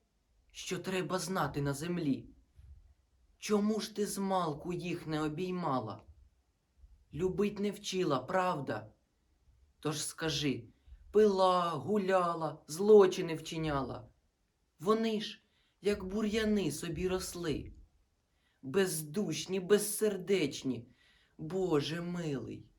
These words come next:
глухі і підлі, мов кроти сліпі. Зі смертю грають в ігри божевільні з народження. А винна в цьому ти.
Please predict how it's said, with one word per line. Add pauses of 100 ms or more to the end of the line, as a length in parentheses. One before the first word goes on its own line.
(500)
глухі
і
підлі, (460)
мов
кроти
сліпі. (720)
Зі
смертю
грають
в
ігри
божевільні
з
народження. (1200)
А
винна
в
цьому
ти.